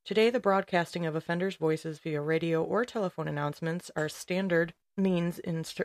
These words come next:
in criminalistics. The sensational case was filmed for an episode for a popular German television show. And that's all I have on that one, but it was short and sweet, and thank you again, Kristen, for that story.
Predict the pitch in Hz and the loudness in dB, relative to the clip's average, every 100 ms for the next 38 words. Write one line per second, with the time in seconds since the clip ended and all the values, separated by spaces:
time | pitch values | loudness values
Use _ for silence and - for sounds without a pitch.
0 | - 170 160 185 170 160 156 - 196 - | -4 -4 -2 0 0 0 -2 -6 -10 -10
1 | - - 165 185 175 202 - 233 - 160 | -14 -12 -6 -4 -2 -2 -2 -4 -2 -2
2 | 160 - - 170 160 - 156 - - 165 | -2 -8 -2 -2 -2 -4 -6 -6 -6 -6
3 | - 151 147 156 151 156 156 165 160 160 | -2 -4 -4 -6 -6 -6 -4 -4 -4 -4
4 | 151 147 147 - 139 139 135 170 - - | -6 -4 -6 -6 -8 -8 -10 -14 -14 -14
5 | - 160 _ _ _ _ 165 156 170 247 | -14 -16 _ _ _ _ -10 -8 -8 -10
6 | - 269 262 247 262 262 247 247 247 262 | -10 -10 -8 -8 -8 -8 -6 -6 -6 -8
7 | 165 160 165 170 _ 165 160 - - 180 | -8 -8 -8 -12 _ -10 -10 -10 -10 -10
8 | 190 - 226 - 196 - 220 247 - - | -8 -8 -6 -6 -8 -8 -8 -8 -8 -10
9 | 175 170 165 196 226 220 214 240 190 196 | -8 -6 -8 -6 -6 -6 -6 -6 -6 -6
10 | 190 - 202 - 202 196 175 - - - | -6 -8 -12 -10 -10 -8 -8 -10 -12 -12
11 | 156 | -12